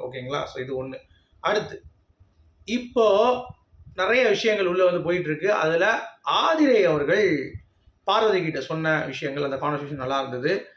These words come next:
So, அவங்க கொஞ்சம் கிளிம்ப்ஸ் வாங்கிக்கிட்டாங்க. ஓகே, இதுதான் நடக்குது அப்படின்னு சொல்லிட்டு. அப்புறம் ஆதிரை வைல்டு கார்டா உள்ள வந்திருக்காங்கல்ல, என்னென்ன பண்ண போறாங்க அப்படின்ற விஷயம். அப்புறம் எஃப் ஜே உடைய அந்த ஒரு சில ஃபீலிங்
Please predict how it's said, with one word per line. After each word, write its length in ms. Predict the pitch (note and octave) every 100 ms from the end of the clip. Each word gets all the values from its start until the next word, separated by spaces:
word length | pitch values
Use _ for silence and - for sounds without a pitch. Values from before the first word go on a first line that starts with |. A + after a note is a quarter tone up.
| _ _
So, 340 | _ - E3 D#3
அவங்க 280 | G3+ A#3 G#3
கொஞ்சம் 300 | G3 F#3 D#3+
கிளிம்ப்ஸ் 260 | G#3 F3
வாங்கிக்கிட்டாங்க. 600 | D#3+ F3+ E3+ D3 C3+ B2 -
ஓகே, 220 | D3+ -
இதுதான் 300 | C#3+ C#3 D#3
நடக்குது 360 | C#3+ C#3+ C#3+ C3
அப்படின்னு 140 | C3+
சொல்லிட்டு. 320 | C3+ B2+ -
அப்புறம் 220 | - F3
ஆதிரை 380 | F3 A#3+ C4+ A#3
வைல்டு 300 | F#3 G#3 A3
கார்டா 360 | G3 F3+ E3+ D3
உள்ள 220 | D3 F3
வந்திருக்காங்கல்ல, 480 | E3 D3+ C#3 C3+ D3
என்னென்ன 300 | E3 G#3+ G#3
பண்ண 200 | D#3 A3+
போறாங்க 460 | G3 F3 D#3 C3+ - - - -
அப்படின்ற 320 | F3 F#3 E3
விஷயம். 420 | C#3+ C3+ D#3 D#3 - - _ _ _
அப்புறம் 260 | E3+ F3+ F3+
எஃப் 160 | G#3
ஜே 160 | F3+ B3+
உடைய 300 | A3 F#3 F3
அந்த 160 | D#3+
ஒரு 160 | D3+ C#3+
சில 200 | - D3
ஃபீலிங் 380 | C#3+ G3 F3+